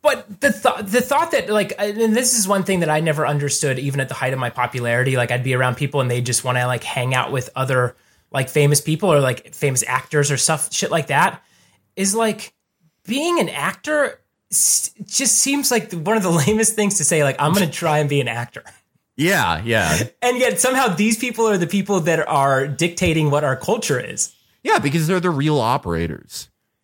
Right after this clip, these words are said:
Speaker 2: Like, that, that's, they're the real, they're getting more done for America than a thousand Chris Kyles could have.
Speaker 1: <laughs> Um, I mean, I get, like, maybe, like, hip hop stars, I guess, are kind of, like, the, they're the real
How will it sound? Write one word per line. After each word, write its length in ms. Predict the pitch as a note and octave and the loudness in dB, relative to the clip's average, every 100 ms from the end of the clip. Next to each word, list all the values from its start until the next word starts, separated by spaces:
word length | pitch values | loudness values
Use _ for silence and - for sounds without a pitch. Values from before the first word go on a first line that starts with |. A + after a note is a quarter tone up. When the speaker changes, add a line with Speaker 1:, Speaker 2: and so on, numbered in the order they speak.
| _ _ | _ _
Speaker 2:
Like, 160 | E3 F3 | 0 2
that, 180 | G3+ | 2
that's, 260 | F#3 F#3 - | 2 0 0
they're 220 | D3+ F3 | -2 0
the 180 | E3+ F3+ | 0 0
real, 600 | D#3 D3 D#3+ D#3+ D3+ C#3 - _ _ _ _ C3 | 0 0 2 2 2 0 -6 _ _ _ _ -6
they're 360 | C3 D#3 E3+ | 0 2 2
getting 340 | D3+ D#3 D#3 C3+ | 0 2 2 2
more 320 | A#2+ B2 C3+ | 2 2 2
done 300 | C3 A#2 A2 | 2 2 2
for 180 | G2 G#2+ | 2 0
America 640 | F#2+ G2+ G2 G2 E2 D#2 D2+ | 2 2 2 2 2 0 2
than 220 | G2 F2 | 2 2
a 80 | G2 | 0
thousand 520 | A2+ F#2+ G2 G#2 F2 | 0 0 2 0 0
Chris 200 | F#2+ E2+ | -2 -2
Kyles 380 | G2 E2+ D#2 D#2+ | 0 0 0 -2
could 140 | D#2 | -2
have. 140 | C#2+ - _ _ _ - | -2 -6 _ _ _ -6
Speaker 1:
<laughs> 640 | A#2+ - E3+ G3+ E3+ - - - - - _ _ _ _ _ _ _ _ _ - - - - - | -4 0 0 2 -2 -4 -14 -20 -20 -20 _ _ _ _ _ _ _ _ _ -12 -8 -8 -10 -6
Um, 580 | - F#3 E3+ - F3+ D3+ - - - | 0 2 2 2 0 -2 -10 -12 -2
I 80 | G#3 | 2
mean, 140 | B3 | 4
I 100 | G#3 | 2
get, 320 | F#3+ B3+ G#3+ | 2 2 2
like, 400 | A3 G3 - - | 0 0 -4 -8
maybe, 340 | F#3+ A3+ A#3+ A3 | -2 0 0 2
like, 180 | G3 - | 2 0
hip 180 | F3+ F3 | -2 0
hop 180 | F3+ | -2
stars, 300 | - F#3+ F#3+ | 0 0 0
I 100 | F#3 | 0
guess, 220 | F3 F#3 F#3 | 0 0 -2
are 100 | D#3+ | -2
kind 200 | D#3+ D3+ | -2 0
of, 80 | C#3+ | 0
like, 180 | C3 | -2
the, 300 | B2+ A#2+ B2 - | -4 -6 -8 -6
they're 240 | C3+ D3 | -2 -2
the 120 | C#3+ C3 | -2 -4
real 480 | B2 B2 B2 B2+ | -4 -4 -4 -8